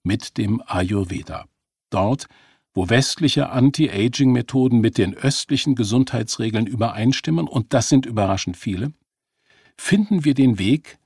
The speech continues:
auf dem wir nicht einbrechen werden. Da sind wir auf der sicheren Seite. Dieser weise medizinische Wissensschatz kann nämlich einen unschlagbaren Vorteil vorweisen.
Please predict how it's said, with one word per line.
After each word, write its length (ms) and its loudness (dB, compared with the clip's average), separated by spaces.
auf 200 -2
dem 280 4
wir 260 2
nicht 580 -2
einbrechen 760 -2
werden. 320 -8
Da 440 -4
sind 380 -4
wir 260 -2
auf 180 -4
der 180 -6
sicheren 480 -6
Seite. 360 -8
Dieser 260 -2
weise 400 0
medizinische 760 -2
Wissensschatz 680 -4
kann 160 0
nämlich 280 2
einen 160 2
unschlagbaren 800 -2
Vorteil 420 -6
vorweisen. 640 -8